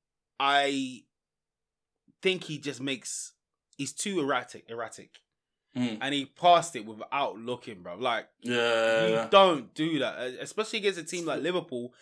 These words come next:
Speaker 2: Along your
Speaker 1: Pounce.
Speaker 2: back line as well, it's
Speaker 1: They
Speaker 2: like,
Speaker 1: pounce at everything.
Speaker 2: yeah.
Speaker 1: They're ready for any
Speaker 2: Yeah.
Speaker 1: mistake, and they will press. They, they, they push
Speaker 2: They
Speaker 1: for
Speaker 2: live for it.
Speaker 1: mistakes.
Speaker 2: Yeah,
Speaker 1: Yeah.
Speaker 2: yeah, they live for it, yeah.
Speaker 1: You don't do that, and what a finish from Jota. The calmness,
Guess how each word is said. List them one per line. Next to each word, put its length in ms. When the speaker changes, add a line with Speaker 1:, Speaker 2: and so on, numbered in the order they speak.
Speaker 2:
Along 260
your 120
Speaker 1:
Pounce. 220
Speaker 2:
back 120
line 100
as 100
well, 180
it's 100
Speaker 1:
They 160
Speaker 2:
like, 80
Speaker 1:
pounce 280
at 100
everything. 380
Speaker 2:
yeah. 40
Speaker 1:
They're 160
ready 400
for 240
any 180
Speaker 2:
Yeah. 60
Speaker 1:
mistake, 680
and 180
they 80
will 100
press. 460
They, 160
they, 380
they 200
push 280
Speaker 2:
They 80
Speaker 1:
for 80
Speaker 2:
live 120
for 160
it. 20
Speaker 1:
mistakes. 320
Speaker 2:
Yeah, 260
Speaker 1:
Yeah. 60
Speaker 2:
yeah, 160
they 100
live 160
for 120
it, 120
yeah. 220
Speaker 1:
You 180
don't 380
do 180
that, 260
and 360
what 340
a 80
finish 400
from 180
Jota. 380
The 120
calmness, 840